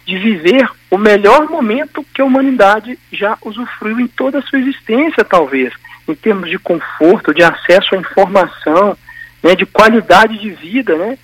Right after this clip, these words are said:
Talvez seja o melhor momento. Isso é um, é um raciocínio muito mais filosófico, né, do que realmente fácil de comprovar. Porém,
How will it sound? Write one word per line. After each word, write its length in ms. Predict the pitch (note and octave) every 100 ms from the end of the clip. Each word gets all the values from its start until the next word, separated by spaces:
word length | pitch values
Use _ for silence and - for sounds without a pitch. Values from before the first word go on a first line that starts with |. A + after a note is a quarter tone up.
| _ _
Talvez 400 | G3 F#3 A3+ C#4
seja 200 | D4+ C#4+
o 40 | C#4+
melhor 280 | C4 C4+
momento. 540 | C#4 D4 G3+ B3 B3 E3
Isso 180 | - G#3
é 80 |
um, 220 | E3 B2+ - C4+ _ -
é 40 |
um 60 | E3
raciocínio 500 | E3+ F3 F#3+ - G3
muito 280 | F#3+ A#3 A3+
mais 220 | A3 G3+ -
filosófico, 880 | A3 G#3 F3 C#3+ D#3 A3 - - D#3
né, 160 | G3 B3+ _ _ F#3
do 160 | G3
que 320 | F#3 - F#3+ - -
realmente 680 | - F3 F3+ D#3+ F#3 - F#3+ - - _ -
fácil 320 | - F#3 F#3+ F#3+
de 80 |
comprovar. 680 | G#3+ A#3 A3+ B3+ G#3+ F#3+ F#3
Porém, 480 | F3 G3 F#3 A#3 D4+